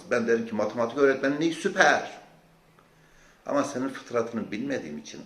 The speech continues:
ailenin fıtratını bilmediğin için bir şey diyemiyorum. Tamam.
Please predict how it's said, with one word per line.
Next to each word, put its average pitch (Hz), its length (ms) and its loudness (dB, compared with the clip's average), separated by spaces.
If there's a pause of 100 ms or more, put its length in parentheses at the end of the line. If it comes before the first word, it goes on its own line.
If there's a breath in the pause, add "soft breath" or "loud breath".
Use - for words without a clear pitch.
ailenin 95 360 -2
fıtratını - 640 -12
bilmediğin 127 480 -8
için 73 220 -16
bir - 60 -14
şey - 240 -12
diyemiyorum. 90 540 -6 (1400 soft breath)
Tamam. 123 180 -4